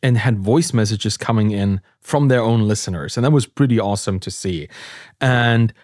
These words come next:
though the product is still in its early stages, seeing this kind of active engagement like this is incredibly fulfilling. Essentially,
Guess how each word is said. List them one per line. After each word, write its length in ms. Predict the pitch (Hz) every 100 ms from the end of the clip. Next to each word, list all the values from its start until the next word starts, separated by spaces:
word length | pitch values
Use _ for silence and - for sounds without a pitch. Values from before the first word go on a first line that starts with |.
| _
though 140 | 123 160
the 100 | 156
product 400 | 175 208 180 127
is 100 | 117
still 280 | - 139
in 80 | 117
its 160 | 107 -
early 220 | 254 247
stages, 440 | - 113 107 110 104
seeing 420 | - 165 165 127
this 200 | 139 -
kind 260 | - 175
of 140 | 131 113 -
active 480 | 113 123 - 135 -
engagement 640 | 110 92 95 131 151 208
like 220 | 214 214 247
this 260 | 240 220
is 240 | - 147 120
incredibly 640 | 107 - 123 113 98 98
fulfilling. 640 | - - - 104 82 82 - - - _ _
Essentially, 600 | 160 156 214 233 208 190